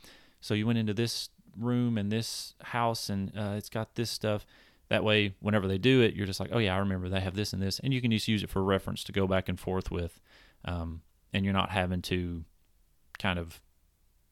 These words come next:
parse it out and read it to them unless you want to do it that way. That's fine, do that, but, uh, it just helps if you're familiar, and it helps with the flow of the story, and just the, everything kinda keeps going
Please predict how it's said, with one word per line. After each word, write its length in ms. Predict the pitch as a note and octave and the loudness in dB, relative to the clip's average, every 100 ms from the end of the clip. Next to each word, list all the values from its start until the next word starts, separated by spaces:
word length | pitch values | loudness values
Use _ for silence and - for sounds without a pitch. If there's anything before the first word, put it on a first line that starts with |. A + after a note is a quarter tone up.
| - | -6
parse 280 | - A#2 - | 2 4 4
it 80 | G#2 | 6
out 160 | G2 | 6
and 160 | F#2 F#2+ | 4 4
read 180 | A2 G#2+ | 6 6
it 160 | F#2 | 4
to 160 | - F#2+ | 2 2
them 240 | F#2+ F#2 - | 2 0 0
unless 340 | C3+ D3 - | 2 2 2
you 320 | B2 A#2 A2+ - _ _ _ _ _ _ _ _ _ - | -2 -2 -4 -8 _ _ _ _ _ _ _ _ _ -8
want 280 | A2 A#2+ B2 | 2 6 6
to 60 | |
do 120 | A#2+ B2+ | 6 4
it 80 | |
that 160 | D3 D3 | 4 4
way. 160 | D#3 D3+ | 2 0
That's 200 | B2 - | -2 0
fine, 340 | - C#3 D3+ - _ - | 2 2 0 -6 _ -4
do 180 | B2+ | 2
that, 320 | A#2 B2 D3 A2+ | 4 4 2 2
but, 240 | G#2+ - - - - _ - | 2 2 -12 -20 -20 _ -4
uh, 100 | F#2+ | -2
it 60 | G#2+ | 0
just 200 | B2 - | 2 6
helps 240 | A#2 - | 4 4
if 100 | - | -2
you're 80 | G#2 | -2
familiar, 420 | - G2+ G#2 G2+ | 0 2 4 2
and 140 | G2 | 0
it 40 | F#2+ | -2
helps 280 | A2+ G2 G2+ | -2 -2 -6
with 120 | - | -6
the 60 | |
flow 640 | F#2+ - G2+ G2 G2 F#2+ - | -8 -4 2 4 4 2 -2
of 200 | G2+ F2+ | -4 -4
the 60 | F2+ | -4
story, 540 | - G2+ F#2+ F#2 F#2 | -2 0 0 0 -2
and 100 | F#2 | -2
just 280 | F#2+ - - | -2 -4 -4
the, 200 | F#2+ E2+ _ _ _ _ - | -4 -4 _ _ _ _ 4
everything 680 | A2 G#2 G#2 G#2+ G2+ G2 F#2+ | 4 4 -2 -2 -4 -4 -6
kinda 260 | - F#2+ | -2 -2
keeps 300 | G2 G#2 - | -2 -4 -6
going 420 | - F2+ F2+ F2+ | -4 -2 0 -2